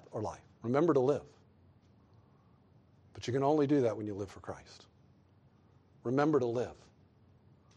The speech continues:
And the grace of God instills in you the courage to be the bold witness. It's not in you. It's not a call home and go build yourself in the mirror. "I can do this.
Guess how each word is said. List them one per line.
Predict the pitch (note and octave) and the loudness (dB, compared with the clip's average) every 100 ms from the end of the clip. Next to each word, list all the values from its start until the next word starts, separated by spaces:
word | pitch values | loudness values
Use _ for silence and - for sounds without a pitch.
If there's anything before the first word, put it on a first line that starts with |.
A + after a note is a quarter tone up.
| _ _ _ _ _ _ _ _ _ _ | _ _ _ _ _ _ _ _ _ _
And | F#2 | -12
the | G2 | 2
grace | C3+ D3+ E3+ E3+ | 6 6 4 -2
of | C3 | 2
God | C#3+ C#3 B2+ B2+ | 4 4 2 -2
instills | A#2+ - - D3 C3+ A#2+ - | -6 -6 2 4 4 0 -6
in | C3 C#3+ C#3 | -2 0 0
you | A2+ G#2 | -2 -4
the | G#2 | -8
courage | - - C3+ A#2 F2+ - | -8 -4 -2 -2 -4 -10
to | - | -10
be | G#2 A2 | -6 -6
the | G#2 | -4
bold | A#2 A2+ G#2 | 0 0 0
witness. | A2 A2+ F2 - - - - _ _ _ - | -6 -8 -14 -18 -20 -20 -20 _ _ _ -8
It's | D3 | 0
not | F3 D#3+ | 2 2
in | A#2+ | 0
you. | A#2 C3+ G2 | 0 0 -2
It's | B2+ | -4
not | C3+ C#3 | -4 -4
a | |
call | - C#3 | 2 2
home | C3 C#3 | 2 -2
and | B2 | 0
go | A#2+ B2 - - - - - | 2 0 -2 -14 -20 -20 -4
build | - D#3 | 2 2
yourself | C3+ B2+ D3 C3+ | 2 4 4 2
in | B2 | -2
the | |
mirror. | C3 C#3+ C#3 | 0 0 2
"I | F3 E3+ | 2 2
can | D3+ D3+ | -2 -2
do | F3 F3 | 0 2
this. | E3 D#3 A#2+ - - - | 0 0 -2 -8 -14 -18